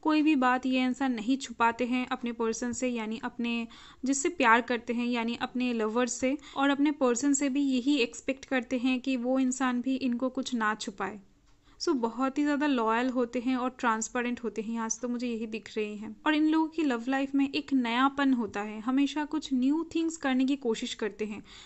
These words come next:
ताकि उनके लव लाइफ में कोई भी बोरिंग सा सिचुएशन ना क्रिएट हो या फिर बोरनेस ना आए।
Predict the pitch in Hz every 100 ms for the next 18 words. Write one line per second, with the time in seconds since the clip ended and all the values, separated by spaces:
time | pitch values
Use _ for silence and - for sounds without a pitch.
0 | - 277 277 311 311 277 277 302 277 226
1 | 262 269 269 277 330 330 294 226 247 277
2 | 294 311 - 247 269 262 285 254 240 240
3 | 262 247 247 254 247 240 240 269 220 254
4 | 269 285 277 233 208 - 208 214